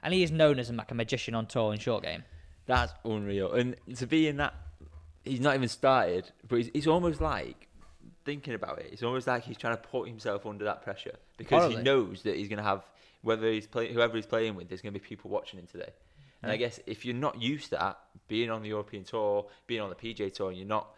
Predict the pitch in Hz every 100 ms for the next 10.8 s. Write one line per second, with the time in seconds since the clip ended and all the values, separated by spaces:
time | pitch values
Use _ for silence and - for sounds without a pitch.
0 | _ _ 107 107 - 95 98 90 - _
1 | _ - 101 101 104 101 98 92 98 95
2 | 107 - - 95 92 92 101 101 92 92
3 | 92 92 98 98 92 98 87 87 110 110
4 | 110 - 107 98 85 80 113 92 87 -
5 | _ _ _ - - 98 - 156 107 -
6 | 87 104 - 110 104 110 139 87 - -
7 | _ - 113 147 147 - 151 127 120 120
8 | 107 - 123 120 123 123 117 104 98 92
9 | - 98 104 95 - - 104 95 95 -
10 | - - - 95 110 90 90